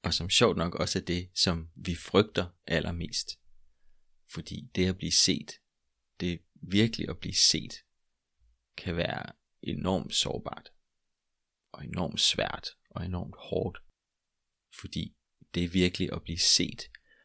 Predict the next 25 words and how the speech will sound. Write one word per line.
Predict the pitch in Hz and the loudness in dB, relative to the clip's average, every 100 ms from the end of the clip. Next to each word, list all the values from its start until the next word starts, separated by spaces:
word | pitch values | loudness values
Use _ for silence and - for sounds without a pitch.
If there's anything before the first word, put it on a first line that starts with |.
| _ _ | _ _
er | - | 0
jo | 87 90 | 0 -2
at | 80 | -6
blive | - 82 | -8 2
set | - 95 - - _ - | 4 4 0 -10 _ -10
for | - 82 80 _ _ _ _ _ _ _ - | -6 -6 -8 _ _ _ _ _ _ _ 2
hele | 95 107 113 | 2 4 0
din | 113 85 82 | -2 -6 -6
væren. | 80 - 78 92 - _ _ _ _ _ _ _ _ _ _ _ _ | -6 -6 -6 -10 -16 _ _ _ _ _ _ _ _ _ _ _ _
For | - | -10
alt, | - 87 - | 0 0 0
hvad | - | -8
du | 87 | -8
rummer. | 85 - 90 85 87 - _ _ _ _ _ | -6 -6 -4 -6 -6 -14 _ _ _ _ _
Også | 85 87 - | 0 2 2
de, | 90 87 80 80 _ _ _ _ _ _ _ _ | 0 -4 -6 -14 _ _ _ _ _ _ _ _
<laughs> | - - - - - - - - - | -8 -6 -10 -12 -20 -16 -16 -16 -10
sådan | - | -4
i | 85 82 80 - | -4 -4 -10 -4
gåseøjne, | 85 80 85 85 | -2 0 0 -2
de | - | -4
dårlige | 85 82 82 87 90 | -2 2 2 2 2
sider. | - - 82 85 87 _ _ _ _ _ _ _ _ _ | 4 2 0 -4 -6 _ _ _ _ _ _ _ _ _
Eller | - 85 85 | -4 -4 -4
de | - 85 | -6 -8